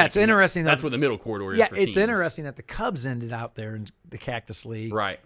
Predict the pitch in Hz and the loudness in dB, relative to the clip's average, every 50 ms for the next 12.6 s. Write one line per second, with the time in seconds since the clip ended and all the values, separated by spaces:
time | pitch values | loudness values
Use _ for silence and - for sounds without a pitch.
0 | _ _ - 143 127 120 - - 151 165 180 170 151 147 135 123 131 127 117 127 | _ _ -10 -10 -10 -10 -8 -4 -2 0 0 0 0 -4 -4 -4 -4 -4 -2 -2
1 | 127 127 127 131 127 127 127 120 120 120 123 131 _ _ _ 160 131 123 147 165 | 0 0 0 -2 -2 -2 -2 -2 -2 -4 -4 -6 _ _ _ -8 -4 -2 -2 -2
2 | 151 - 143 135 127 127 113 101 104 98 95 147 143 160 90 90 90 90 - _ | -2 -2 -2 -2 -2 -2 -2 -4 -4 -2 0 0 0 0 0 -4 -8 -12 -16 _
3 | - 151 - _ _ - 175 139 147 156 147 127 - - 180 185 180 160 156 - | -18 -18 -18 _ _ -10 -8 -6 -6 -6 -6 -6 -4 0 0 2 2 2 0 -2
4 | - 123 120 113 151 135 123 120 117 117 110 120 113 113 113 110 113 113 113 110 | -2 0 2 2 2 0 0 -2 -2 -4 -6 -6 -4 -4 -4 -2 -2 -4 -4 -4
5 | 107 95 110 110 104 104 104 101 98 95 92 90 92 104 104 101 185 202 - 175 | -6 -6 -4 -4 -4 -4 -4 -4 -6 -6 -6 -4 -2 -2 0 2 2 0 0 -2
6 | 175 165 156 165 151 - - 143 131 120 117 113 110 101 98 95 95 - _ _ | -2 2 4 4 4 2 0 -4 -4 -4 -4 -4 -4 -4 -6 -6 -10 -14 _ _
7 | _ _ _ - 269 285 214 208 190 - _ - - 190 135 110 104 98 90 87 | _ _ _ -12 -8 -6 -4 -4 -6 -6 _ -6 -2 -2 -2 -2 -2 -6 -8 -6
8 | 82 85 82 82 - - _ _ _ - - 143 139 135 117 - 117 113 120 123 | -8 -8 -10 -10 -12 -16 _ _ _ -14 -10 -8 -6 -6 -6 -6 -6 -6 -6 -4
9 | 123 123 123 117 127 113 - 135 127 127 131 127 127 127 127 127 123 - 92 87 | -4 -6 -6 -8 -10 -12 -10 -10 -8 -8 -8 -8 -8 -8 -8 -10 -10 -8 -8 -6
10 | 80 80 82 82 85 82 85 78 82 78 - 87 87 80 76 80 82 - - 143 | -6 -8 -8 -12 -14 -14 -14 -12 -12 -12 -12 -12 -12 -12 -12 -14 -14 -6 -2 0
11 | 135 110 - - _ _ _ _ _ - 170 190 202 190 180 160 196 202 202 - | 0 0 0 -4 _ _ _ _ _ -4 -2 0 0 0 0 -2 -4 -4 -6 -8
12 | 170 156 170 151 156 151 143 - 135 117 107 104 | -10 -8 -8 -4 -4 -4 -4 -4 -6 -10 -10 -12